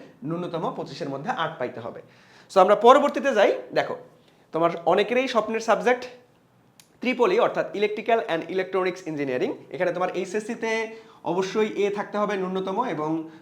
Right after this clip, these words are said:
আহ, পদার্থবিজ্ঞান এবং গণিতে ন্যূনতম এ থাকতে হবে। এবং ভর্তি পরীক্ষায় দেখো,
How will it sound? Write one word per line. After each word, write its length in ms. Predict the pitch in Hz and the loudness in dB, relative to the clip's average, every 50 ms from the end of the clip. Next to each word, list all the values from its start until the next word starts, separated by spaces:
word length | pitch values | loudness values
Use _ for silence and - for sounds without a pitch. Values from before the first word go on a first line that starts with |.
| - | -8
আহ, 400 | - 131 139 139 139 131 127 - - - - - _ | -2 0 2 4 4 2 2 -2 -8 -14 -20 -18 _
পদার্থবিজ্ঞান 640 | - 190 185 208 208 - 240 202 220 190 240 254 233 | -2 0 0 0 0 -2 -4 -4 -2 -4 -4 -2 -2
এবং 320 | 185 170 180 185 180 180 - - - - _ _ _ _ _ _ _ _ _ _ - | -2 -2 -2 -4 -4 -8 -12 -18 -20 -20 _ _ _ _ _ _ _ _ _ _ -14
গণিতে 460 | 147 151 220 262 277 302 - - 185 190 | -4 2 2 2 2 2 0 2 0 2
ন্যূনতম 440 | 190 180 185 185 185 165 190 247 - - | 2 2 2 2 0 2 0 0 2 2
এ 120 | 190 175 | 2 2
থাকতে 300 | - 170 131 - - 127 | 2 0 -4 -4 -4 -4
হবে। 240 | 120 117 - - - - - - _ - | -4 -4 -6 -6 -10 -12 -16 -18 _ -2
এবং 220 | 160 190 208 175 | 0 0 0 0
ভর্তি 280 | 143 185 190 190 - 247 | -2 -4 -4 -4 -4 -4
পরীক্ষায় 560 | 254 285 285 285 - - 165 151 214 277 - - - 139 | -2 -2 -4 -4 -4 -2 2 2 2 2 0 -6 -8 -10
দেখো, 260 | 131 - - - | -10 -8 -10 -12